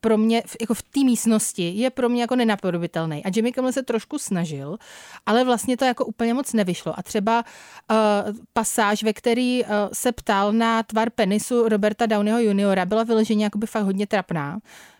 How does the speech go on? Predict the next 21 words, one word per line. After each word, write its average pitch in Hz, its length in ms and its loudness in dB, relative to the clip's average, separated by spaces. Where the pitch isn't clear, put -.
Pak 185 140 -4
tam 247 180 0
taky 262 220 -2
jako 262 440 0
zase 247 580 2
zmiňoval 226 580 2
jeho 220 540 2
už 233 240 -2
ale 208 160 0
teď 202 180 -2
jako 214 200 -2
třeba 214 280 -2
dekády 202 600 0
vzdálenou 196 760 0
závislost 190 600 -2
na 185 100 0
kokainu, 262 440 0
která 196 220 0
už 196 140 -2
je 214 40 2
jako 208 160 -4